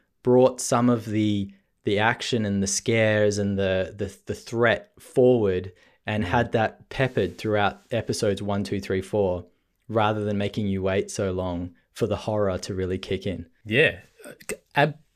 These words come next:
Speaker 2: absolutely, times a hundred. The, I would have, I, I, I'd only say that I would have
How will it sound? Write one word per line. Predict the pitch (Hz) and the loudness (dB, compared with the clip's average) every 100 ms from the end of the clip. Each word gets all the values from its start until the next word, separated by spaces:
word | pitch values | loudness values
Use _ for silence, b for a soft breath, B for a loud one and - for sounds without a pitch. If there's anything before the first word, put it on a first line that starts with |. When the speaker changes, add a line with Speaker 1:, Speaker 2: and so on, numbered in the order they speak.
| _ - | _ 2
Speaker 2:
absolutely, | 151 170 - 143 110 131 170 107 87 | 2 2 0 -2 0 0 0 -4 -4
times | 117 123 120 | -2 -2 -2
a | 98 | -2
hundred. | 113 131 95 107 - - | -2 -2 -4 -6 -14 -14
The, | 127 - - B B 135 | -12 -12 -14 B B 2
I | 143 | 4
would | 160 | 4
have, | 127 90 - | 2 0 -6
I, | 131 139 | 0 4
I, | 147 - _ _ _ _ _ - | 2 0 _ _ _ _ _ -2
I'd | 123 143 | 2 4
only | 160 117 | 4 0
say | 123 107 | 0 0
that | 98 - _ - | 0 -4 _ -2
I | 123 | 0
would | 123 | 2
have | 110 95 - | 0 -2 -12